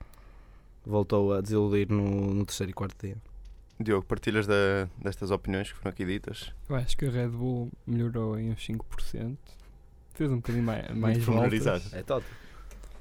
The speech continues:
Speaker 3: Eh, a Mercedes fez boa, boas voltas. A, a volta rápida do Hamilton deu a entender que ele podia ter feito muito melhor, porque cometeu uns erros e ainda tinha pneus melhores.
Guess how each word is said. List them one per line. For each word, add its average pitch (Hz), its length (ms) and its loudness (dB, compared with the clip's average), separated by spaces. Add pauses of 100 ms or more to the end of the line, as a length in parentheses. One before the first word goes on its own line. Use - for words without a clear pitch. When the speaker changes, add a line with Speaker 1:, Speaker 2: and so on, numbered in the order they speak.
(320)
Speaker 3:
Eh, 131 380 4
a - 80 0
Mercedes 131 440 8
fez 110 240 0 (120)
boa, 113 400 -2
boas 117 280 -2
voltas. 127 640 -6 (400)
A, 117 440 -4
a - 20 -4
volta 117 320 -4
rápida 110 460 -2
do 110 180 -2
Hamilton 113 500 -4 (440)
deu 113 260 0
a 107 60 0
entender 110 440 -2
que - 120 -12
ele 110 80 -8
podia 110 140 -6
ter - 120 -10
feito 113 300 -6
muito 110 240 -4
melhor, 110 300 -6 (280)
porque - 220 -18
cometeu 101 280 -6
uns 107 200 -2
erros 107 260 -4
e 107 60 -4
ainda 107 160 -2
tinha 104 260 -4
pneus 110 400 -6
melhores. 107 640 -2